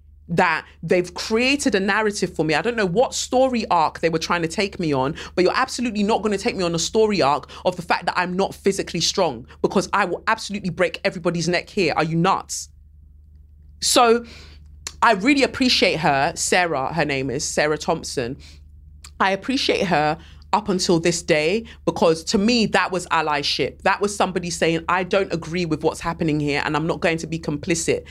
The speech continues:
in the lie that even black men are joining in on."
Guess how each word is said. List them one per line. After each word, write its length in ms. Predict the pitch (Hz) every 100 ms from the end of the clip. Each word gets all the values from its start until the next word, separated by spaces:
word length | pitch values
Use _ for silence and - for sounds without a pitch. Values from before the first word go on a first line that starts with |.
| -
in 160 | 175 170
the 100 | 151
lie 380 | 156 156 143 139 -
that 140 | - 135
even 260 | 165 160
black 320 | 160 151 -
men 240 | 165 139 143
are 100 | 147
joining 380 | 135 165 147 147
in 180 | 160 147
on." 300 | 123 117